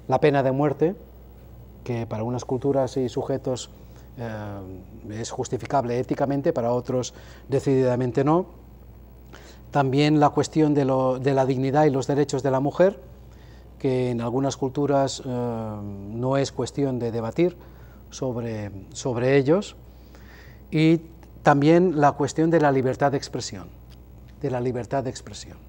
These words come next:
Para determinados sujetos y culturas es el grupo, o son las instituciones, o son los líderes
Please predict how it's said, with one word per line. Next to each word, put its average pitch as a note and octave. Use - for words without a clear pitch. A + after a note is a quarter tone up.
Para G#2
determinados A#2
sujetos -
y E3
culturas E3
es D#3+
el C#3
grupo, E3+
o C#3
son E3
las D3
instituciones, D#3
o B2
son E3
los C3+
líderes E3